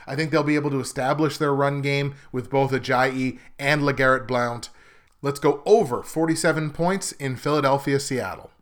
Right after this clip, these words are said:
And the last game we're gonna look at before we get to the platinum, gold, silver, and bronze picks this week is the Pittsburgh Steelers now hitting the road,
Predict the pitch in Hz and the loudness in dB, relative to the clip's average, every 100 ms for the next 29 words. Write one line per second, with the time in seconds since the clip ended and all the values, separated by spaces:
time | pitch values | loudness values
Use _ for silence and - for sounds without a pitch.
0 | _ - 220 208 196 185 - 180 180 165 | _ -2 2 4 4 2 0 -2 0 2
1 | 170 165 165 170 165 147 170 160 160 160 | 2 4 2 0 -2 -2 0 2 0 0
2 | 143 - 156 147 147 135 151 151 - 160 | -8 2 2 2 -4 0 2 2 0 0
3 | 147 143 143 131 131 147 147 - 151 - | 0 0 -2 2 4 4 0 -4 -4 -4
4 | 156 147 - 151 147 - - - - 165 | -6 -6 0 0 0 -10 -20 -20 -2 2
5 | 165 139 139 139 139 170 - 170 151 - | 2 0 -4 -6 -4 -4 -2 -2 -2 0
6 | 160 156 156 135 139 139 131 - 180 190 | 0 2 0 0 0 0 0 0 2 2
7 | 180 147 139 135 135 | 2 0 2 2 0